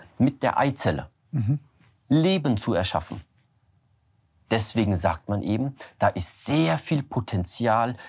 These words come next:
Speaker 1: sehr viel Energie vorhanden in dieser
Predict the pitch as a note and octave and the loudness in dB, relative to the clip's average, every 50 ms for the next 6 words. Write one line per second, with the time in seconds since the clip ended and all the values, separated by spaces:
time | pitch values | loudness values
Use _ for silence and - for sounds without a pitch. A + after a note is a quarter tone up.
0 | - - - - - - D3 D#3 E3+ E3+ E3 - - D3+ D#3 - - - C3 B2 | -18 -14 -12 -10 -4 2 4 4 4 4 2 0 0 -2 -2 -2 -2 0 2 4
1 | B2 A#2+ A#2 G#2 - - D#3+ E3 C#3 G#2 F2 - - F#2+ E2+ - G#2 F#2+ F2+ E2+ | 4 2 0 -2 0 2 4 4 4 4 2 0 -2 -2 0 0 0 0 0 -2
2 | - C#2+ B1 - - _ _ _ _ - C#3 C3+ C#3 C#3+ D3 D3 D3 C3+ - - | -4 -10 -12 -12 -14 _ _ _ _ 4 6 6 8 6 6 4 4 2 -2 -2
3 | - A#2 A#2 A#2 A#2+ A2 A2 A#2+ A2+ A2 A2+ G#2+ | -2 0 2 2 2 0 0 -2 -2 -2 -4 -6